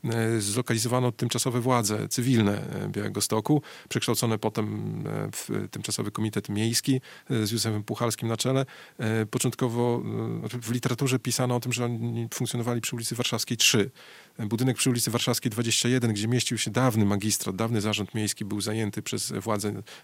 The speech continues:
e, okupacyjne. Natomiast, e, tu ulokowano właśnie oprócz banku, e, i, i kasy, kasy miejskiej, e, ulokowano także władze tymczasowe. E, i te władze tymczasowe właśnie po dziewiętnastego lutego tysiąc dziewięćset dziewiętnastego roku dalej rezydowały w tym gmachu,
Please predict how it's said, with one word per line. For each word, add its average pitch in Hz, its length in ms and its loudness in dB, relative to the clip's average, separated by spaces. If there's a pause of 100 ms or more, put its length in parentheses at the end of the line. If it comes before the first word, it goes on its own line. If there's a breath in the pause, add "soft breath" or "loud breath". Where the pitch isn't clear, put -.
e, 110 220 -4
okupacyjne. 123 760 2 (260 loud breath)
Natomiast, 143 460 2
e, 135 40 2 (240)
tu 135 240 0
ulokowano 117 540 2
właśnie 117 320 -2
oprócz 110 400 -2
banku, 107 720 0 (380)
e, 104 40 -4
i, 104 220 -6
i 101 60 -6
kasy, 120 420 2 (420 loud breath)
kasy 117 240 0
miejskiej, 135 500 2
e, 117 300 0
ulokowano 117 520 0
także 110 280 -4
władze 104 480 -4
tymczasowe. 110 680 -2 (440 loud breath)
E, 151 40 -6 (600)
i 127 80 2
te 151 120 4
władze 139 260 2
tymczasowe 131 540 2
właśnie 135 300 0
po 127 140 0
dziewiętnastego 123 560 0
lutego 117 340 -2
tysiąc 120 260 -4
dziewięćset 120 240 -2
dziewiętnastego 113 440 -2
roku 113 220 -2
dalej 131 460 2
rezydowały 127 560 4
w - 60 -2
tym 107 340 -2
gmachu, 104 440 0